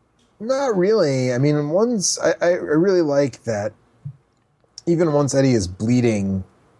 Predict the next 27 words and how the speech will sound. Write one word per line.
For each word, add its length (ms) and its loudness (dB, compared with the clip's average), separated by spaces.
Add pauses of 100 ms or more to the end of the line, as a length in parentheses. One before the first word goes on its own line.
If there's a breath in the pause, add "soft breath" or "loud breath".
(240)
you 100 -8
know, 320 -6
J 180 2
B 220 2
L, 360 2
it 120 -4
turn, 180 2
it 200 0
slows 440 0
down, 280 2
like 180 -4
you 60 -8
said, 220 -2
the 60 -8
pace 280 -2
slows 260 -2
down 140 2
a 40 -2
lot, 240 2
which 140 -6
it 100 -8
should. 360 -6 (640 soft breath)
Uh, 200 0
but 160 -2
J 200 0
B 220 0
L, 460 2